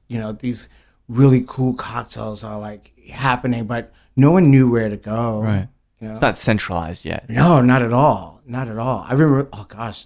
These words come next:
Speaker 1: the first time I went to a cocktail bar, I was, like, in my world. I was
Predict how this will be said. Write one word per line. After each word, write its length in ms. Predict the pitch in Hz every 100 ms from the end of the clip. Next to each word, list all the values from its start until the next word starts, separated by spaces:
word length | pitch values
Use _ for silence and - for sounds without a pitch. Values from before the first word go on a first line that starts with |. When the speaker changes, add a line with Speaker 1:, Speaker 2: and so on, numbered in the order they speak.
| _
Speaker 1:
the 60 | 107
first 220 | - 120
time 80 | 117
I 40 |
went 140 | 104 107
to 60 | 101
a 40 |
cocktail 300 | 110 104 123
bar, 120 | 131 120
I 20 |
was, 180 | - 101
like, 180 | 92 _
in 120 | 110
my 220 | 104 101 95 _ _
world. 880 | 120 113 127 165 214 220 165 127 110
I 80 | 110
was 260 | 110 -